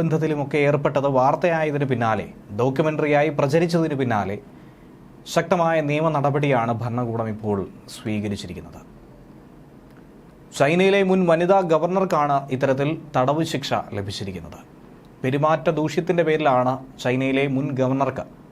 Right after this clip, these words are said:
പതിമൂന്ന് വർഷം തടവും ഒരു കോടി പതിനെട്ട് ലക്ഷം രൂപ പിഴയും വിധിച്ചിരിക്കുന്നത്. നിരവധി കീഴുദ്യോഗസ്ഥരുമായി ലൈംഗിക ബന്ധത്തിൽ ഏർപ്പെടുകയും കോടിക്കണക്കിന് രൂപ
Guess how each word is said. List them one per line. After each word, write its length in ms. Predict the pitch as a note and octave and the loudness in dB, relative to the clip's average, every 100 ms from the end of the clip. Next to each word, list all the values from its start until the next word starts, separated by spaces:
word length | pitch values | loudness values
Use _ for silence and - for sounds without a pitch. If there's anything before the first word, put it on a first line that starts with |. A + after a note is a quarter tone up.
| - | -4
പതിമൂന്ന് 520 | C3 D3+ E3+ F3+ F3 D3 | -2 0 0 2 0 0
വർഷം 300 | C#3 D#3 C3+ B2 | 0 0 -2 0
തടവും 320 | A2+ A2 C3 - - - - - - - - - B2+ | 0 0 -2 -8 -18 -20 -20 -20 -20 -20 -20 -4 2
ഒരു 120 | D#3 E3+ | 4 4
കോടി 240 | E3 D#3+ D3 | 2 2 0
പതിനെട്ട് 320 | C#3+ D#3 E3 D3+ | 0 0 0 0
ലക്ഷം 220 | C#3+ C#3+ B2+ | 0 -2 0
രൂപ 160 | B2+ B2+ B2+ | 0 -2 -4
പിഴയും 420 | B2 C#3 C#3+ C#3 E2+ | 0 2 0 -2 -6
വിധിച്ചിരിക്കുന്നത്. 680 | G2 G#2 G#2 F#2 E2 C#2+ - - - - - G#2+ | -6 -8 -8 -10 -12 -14 -18 -20 -20 -20 -12 -2
നിരവധി 340 | C3 C#3+ C#3 C3 | 0 0 -2 -2
കീഴുദ്യോഗസ്ഥരുമായി 800 | C#3 D3 E3 E3 F3 D#3+ D#3 D3 C3+ | 0 2 2 2 0 2 2 2 0
ലൈംഗിക 320 | D#3+ F3 F#3 F3 | 2 2 4 2
ബന്ധത്തിൽ 260 | D#3+ D3+ C#3+ | 0 0 2
ഏർപ്പെടുകയും 500 | C3 C3+ C3 C3 C3+ C#3 C#3 | 2 0 0 2 2 0 0
കോടിക്കണക്കിന് 600 | C#3+ E3 E3 D#3 D#3+ C#3+ | 0 0 0 -2 -2 -4
രൂപ 180 | C3+ B2+ | -2 -2